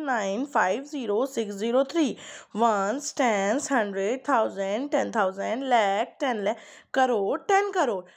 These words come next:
तो नाइंटी फ़ाइव करोड़ नाइंटी नाइन लाख फ़िफ़्टी थाउजेंड सिक्स हंड्रेड थ्री। उसके बाद है, नेक्स्ट है फ़ाइव नाइन सिक्स थ्री फ़ोर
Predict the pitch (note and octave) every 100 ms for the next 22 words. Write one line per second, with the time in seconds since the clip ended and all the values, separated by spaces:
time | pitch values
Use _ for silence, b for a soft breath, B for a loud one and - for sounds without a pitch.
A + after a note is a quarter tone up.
0 | b b - D#4 B3 G#3 G#3+ D#4 C#4 -
1 | A#3 G#3+ F4+ - - D#4+ C#4+ G#3 G3 B3+
2 | C#4 G3 G3 G3+ A#3+ A3 F#3+ G#3+ D#4 F4+
3 | D#4 C4+ G#3 C4 - B B B - B3+
4 | B3 - F#4 G4 F4+ C4 G#3 G3 F#3+ C4+
5 | - F4 F4 - G4 C#4+ G#3 G3 A3+ -
6 | - G4+ F4+ G3+ B B B B - B3
7 | - C4 A3+ A#3+ C#4 C4 C4+ G#3+ G#3 -
8 | C#4 E4 - G#3+ G3 B3 E4 D4+ G#3+ F#3
9 | A3 C4 D4+ E4 - - B3+ G#3+ A3 C4+
10 | C4+ C4 D#4